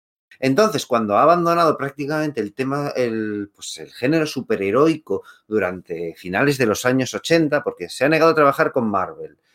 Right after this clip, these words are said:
eh, con D C también tiene sus problemas. Bueno, pues se pone a publicar, pues, Big Numbers y sus primeros From Hell, etcétera.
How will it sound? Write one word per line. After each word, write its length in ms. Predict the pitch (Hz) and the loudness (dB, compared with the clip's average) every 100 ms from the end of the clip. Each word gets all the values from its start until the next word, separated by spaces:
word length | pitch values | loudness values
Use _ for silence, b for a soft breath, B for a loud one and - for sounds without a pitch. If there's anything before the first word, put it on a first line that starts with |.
| _ | _
eh, 120 | - 113 | -2 0
con 200 | 127 147 | 4 4
D 80 | |
C 140 | 160 175 | 4 4
también 280 | 165 165 147 | 6 6 6
tiene 180 | 156 | 4
sus 220 | 147 139 - | 2 -2 -2
problemas. 720 | 123 110 92 90 78 76 - | 2 4 2 -2 -8 -18 -20
Bueno, 160 | - 76 | -20 -20
pues 100 | - | -18
se 80 | - | -8
pone 160 | 127 | -6
a 40 | 135 | -4
publicar, 440 | 143 143 160 175 | -4 -2 -2 -4
pues, 160 | 135 101 | -6 -6
Big 180 | 156 | -6
Numbers 640 | 120 135 123 92 87 85 - | -2 -2 -2 -4 -8 -10 -16
y 300 | 95 92 95 b b | -12 -12 -14 b b
sus 120 | - | -14
primeros 340 | 104 117 151 156 | -4 0 0 0
From 260 | 139 117 104 | 0 0 0
Hell, 300 | - 131 107 | 2 2 2
etcétera. 580 | 87 - 113 - 82 80 | 0 -2 -4 -2 -6 -10